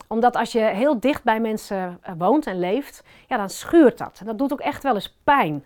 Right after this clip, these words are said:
Eh, en je ontdekt ook soms kanten van jezelf die echt niet zo mooi zijn. Ehm, maar ja, wat wel gewoon <laughs> er is.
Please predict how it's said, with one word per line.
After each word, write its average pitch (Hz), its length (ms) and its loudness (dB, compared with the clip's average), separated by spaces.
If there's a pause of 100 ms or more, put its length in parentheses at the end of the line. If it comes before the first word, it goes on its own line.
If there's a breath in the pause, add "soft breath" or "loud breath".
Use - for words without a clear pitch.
(120)
Eh, 202 120 -14
en 202 240 -8
je 226 80 -4
ontdekt 247 320 0
ook 226 100 -4
soms - 240 -6
kanten 254 300 -2
van 220 120 -8
jezelf 233 360 -4
die - 140 -8
echt - 200 -14
niet 262 140 -4
zo 208 200 -6
mooi 247 300 0
zijn. 143 340 -10 (800 loud breath)
Ehm, 208 440 -8 (260)
maar 285 120 -2
ja, 202 120 2
wat 180 140 0
wel 233 220 6
gewoon 170 340 -4 (120)
<laughs> - 20 -14
er 208 160 -2
is. - 420 -2